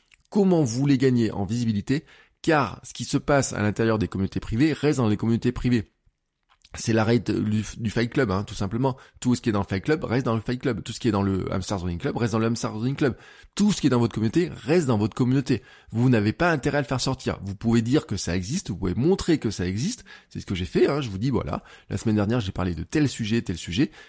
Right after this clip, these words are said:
Si vous voulez, vous aussi, bénéficier de ces sujets-là, rejoignez la communauté, mais vous n'allez pas faire sortir les discussions. Vous allez pouvoir donner des fois des exemples, et cetera, mais donner des exemples à des gens qui vous suivent à l'extérieur.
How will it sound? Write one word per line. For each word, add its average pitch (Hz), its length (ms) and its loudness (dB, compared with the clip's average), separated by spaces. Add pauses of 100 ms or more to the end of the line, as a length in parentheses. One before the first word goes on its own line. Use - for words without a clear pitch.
Si - 240 -2
vous 139 200 0
voulez, 196 420 4
vous 110 160 -2
aussi, 139 220 0
bénéficier 117 460 2
de - 40 -12
ces 110 80 -4
sujets-là, 101 420 0
rejoignez 123 520 2
la 101 80 2
communauté, 90 420 -2 (320)
mais 120 140 6
vous 120 100 0
n'allez 110 220 4
pas 151 120 -2
faire 139 200 -2
sortir 143 320 0
les 120 100 2
discussions. 117 480 -6
Vous 85 140 -4
allez 95 100 2
pouvoir 104 280 -2
donner 104 300 0
des 95 120 -2
fois 110 160 -2
des 87 180 -2
exemples, 107 320 0
et 85 60 -8
cetera, - 420 -6 (380)
mais 147 240 6
donner 131 260 2
des 104 220 0
exemples 135 260 -2
à 117 60 0
des 101 100 -2
gens 175 140 -2
qui - 100 -12
vous 110 120 -6
suivent 180 200 -2
à 135 60 4
l'extérieur. 147 580 0